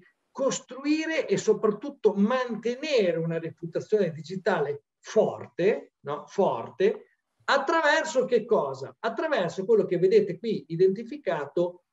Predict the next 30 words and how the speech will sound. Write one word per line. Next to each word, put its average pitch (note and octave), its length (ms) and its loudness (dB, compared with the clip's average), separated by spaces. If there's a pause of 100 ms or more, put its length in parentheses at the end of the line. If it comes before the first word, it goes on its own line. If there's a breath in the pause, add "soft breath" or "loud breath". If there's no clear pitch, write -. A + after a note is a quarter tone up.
come B3+ 580 6
comportamento G3+ 840 0
proattivo. C3 540 -8
E F3 80 -2
questo G3 240 -6
diventa G#3 580 0
fondamentale F3+ 1300 -4 (220 soft breath)
sia D4 720 6 (280)
se A3 400 2
si - 180 -4
sta F#3+ 240 0
cercando F#3+ 760 2
lavoro, D#3+ 760 0
sia C4 600 2 (160 soft breath)
se - 340 -2
si - 140 -4
vuo-, G#3 180 2
ci - 120 -10
si F3+ 120 -4
vuole G3 220 4
proporre F#3 380 0
sul E3+ 180 -4
mercato E3 600 -2
a - 40 -8
titolo D#3+ 320 -6
personale, D3 760 -4
la C3+ 100 -8
propria E3 360 -4
azienda, C#3+ 600 4
eccetera. C3 640 0